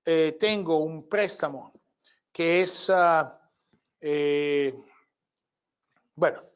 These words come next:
ya hicimos el ejemplo, ahí está el ejemplo, ¿ok? Lo podemos ir a ver otra vez, no tenemos que volver a hacer otro ejemplo. Ok,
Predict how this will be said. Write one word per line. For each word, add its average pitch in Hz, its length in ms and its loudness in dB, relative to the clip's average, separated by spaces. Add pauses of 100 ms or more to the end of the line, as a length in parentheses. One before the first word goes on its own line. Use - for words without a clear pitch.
ya 160 220 0
hicimos 170 320 -6
el 165 80 -2
ejemplo, 156 540 -2
ahí 131 200 -6
está 135 200 -6
el 131 80 -6
ejemplo, - 340 -20
¿ok? - 140 -16 (120)
Lo 143 100 -4
podemos 156 320 -2
ir 160 100 2
a 147 60 4
ver 151 120 4
otra 147 320 -2
vez, 131 200 -6
no 156 120 -4
tenemos 165 220 -2
que 151 60 0
volver 147 240 2
a 147 40 2
hacer 147 180 -2
otro 151 140 -2
ejemplo. 185 360 -4 (4000)
Ok, 170 140 0